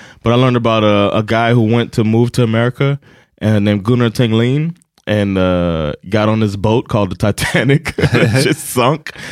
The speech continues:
and he survived. And the whole story about his, uh, his time on the Titanic is,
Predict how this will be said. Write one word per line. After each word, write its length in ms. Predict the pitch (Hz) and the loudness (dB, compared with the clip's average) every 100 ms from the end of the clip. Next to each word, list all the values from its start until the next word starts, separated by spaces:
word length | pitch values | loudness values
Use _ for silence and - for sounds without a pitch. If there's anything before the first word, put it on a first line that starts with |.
| - | -6
and 120 | 104 | -2
he 60 | 117 | 0
survived. 640 | 127 117 101 120 131 87 | 0 0 0 0 0 0
And 120 | 95 | 0
the 80 | 101 | 0
whole 160 | 113 113 | 2 0
story 340 | - 117 117 | 0 2 2
about 280 | 98 95 95 | 2 0 0
his, 240 | 95 92 | 0 -2
uh, 320 | 92 87 87 87 | 0 0 -2 -2
his 220 | 98 - | -4 -4
time 320 | - 110 107 | -2 0 0
on 100 | 101 | 0
the 60 | 101 | -2
Titanic 560 | - 90 107 110 90 | -2 -2 0 -2 -2
is, 240 | 82 82 | -6 -12